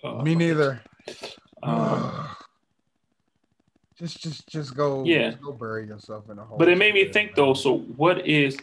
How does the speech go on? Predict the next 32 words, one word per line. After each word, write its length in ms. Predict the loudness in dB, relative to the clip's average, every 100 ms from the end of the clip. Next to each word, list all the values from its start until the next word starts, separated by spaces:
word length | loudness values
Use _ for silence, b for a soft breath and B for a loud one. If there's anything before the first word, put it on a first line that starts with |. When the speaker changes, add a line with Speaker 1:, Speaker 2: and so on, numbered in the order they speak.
| -4
Speaker 1:
two 160 | -2
things 200 | 2 0
came 160 | 2 0
out, 80 | 0
came 160 | 2 2
out 80 |
of 60 | 4
this 80 | 6
album. 280 | 4 2 -10
The 80 | -2
first 400 | 2 2 2 -2
thing 260 | 0 -2
is, 600 | -4 -4 -4 -6 -10 -16 _ _ _ _ _ _ _ _ _ _ _ _ _ _ _
what 340 | -4 4 4 6
is 180 | 2 4
the 220 | 0 4
average 420 | 4 4 2 -2
time 380 | -2 2 2 2
span 600 | -4 -6 -6 -6 -12 -14 _ _ _ _ _
for 420 | -6 -2 0 0 -2
a 120 | -6 -10
group 440 | -6 -4 -4 -8 _ _
or 320 | -4 0 0
a 40 | -2
person 640 | -4 -4 -4 -8 -10 -12 -16 _ _ _ _ -12
to 120 | -8
be 160 | -6
the 140 | -6 -6
biggest 500 | -2 -2 0 -6 -8
in 80 | -12
hip 220 | -12 -12
hop? 240 | -14 -14